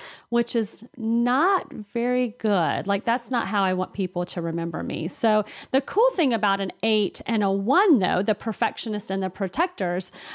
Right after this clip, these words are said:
are that we are concerned with being right and justice and truth and fairness. And I think that that's really where we're able to come together in our differences and be such a great partnership.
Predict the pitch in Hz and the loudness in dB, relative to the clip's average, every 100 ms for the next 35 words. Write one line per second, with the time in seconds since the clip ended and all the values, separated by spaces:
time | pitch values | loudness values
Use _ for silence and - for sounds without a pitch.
0 | 175 269 269 254 254 233 - 247 330 - | -2 2 2 2 0 0 -2 0 0 2
1 | 285 269 269 269 262 - 320 277 180 185 | 2 0 0 -2 0 2 2 4 2 0
2 | 202 - 208 190 180 165 147 277 - - | -2 0 2 2 0 0 0 0 -2 -8
3 | - - _ _ _ - 247 247 208 175 | -16 -20 _ _ _ -2 0 2 2 0
4 | 175 - 285 - - 220 233 - 247 240 | 0 0 0 0 -2 0 0 2 2 4
5 | 233 247 359 311 185 - 226 220 240 220 | 2 2 2 2 0 0 0 0 -4 -2
6 | 254 285 - 320 330 226 214 214 - 214 | 0 0 -2 2 2 2 2 2 0 0
7 | 202 208 208 - 208 202 214 185 202 214 | 2 0 -2 -2 0 0 -2 0 2 2
8 | 180 170 175 - - - 233 233 208 180 | 0 -2 -4 -8 -18 -2 0 2 2 2
9 | 196 208 233 - - 277 277 247 214 208 | 0 0 -2 0 2 4 4 2 0 2
10 | 208 196 - 196 - 196 185 180 175 170 | 2 0 0 -2 -2 -6 -6 -2 -2 -2
11 | - - 147 - 113 - - 82 - | -6 -4 -4 -4 -6 -4 -2 -4 -8